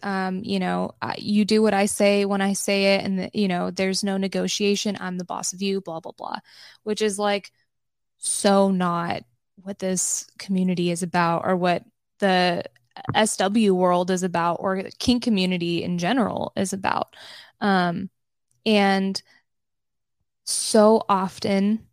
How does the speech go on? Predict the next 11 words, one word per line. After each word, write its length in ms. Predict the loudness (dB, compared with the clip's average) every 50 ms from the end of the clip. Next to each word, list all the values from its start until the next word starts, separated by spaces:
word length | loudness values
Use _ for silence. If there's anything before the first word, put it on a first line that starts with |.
| _ _ _ _ -8
we 160 | -4 -4 -2
hear 360 | 0 0 0 2 2 0 0
more 300 | 0 0 0 0 2 2
and 140 | 2 2 0
more 220 | 0 -2 -2 -2
news 520 | -2 0 0 0 0 0 -2 -2 -4 -6 -6 -6
about 500 | -4 -4 -2 0 0 0 -2 -2 -4 -10 _ _ _ -4
another 640 | 0 2 2 2 2 2 2 2 2 4 4 2 2
male 460 | 2 2 2 4 4 4 2 2 0 -2
person, 720 | -2 -4 -4 -2 -2 -2 -2 -2 -2 -2 0 0 -2 -4 -4 _ -16 -20 -20 -20 _ _
um, 560 | -2 0 0 2 2 0 -2 -4 -6 -8 -8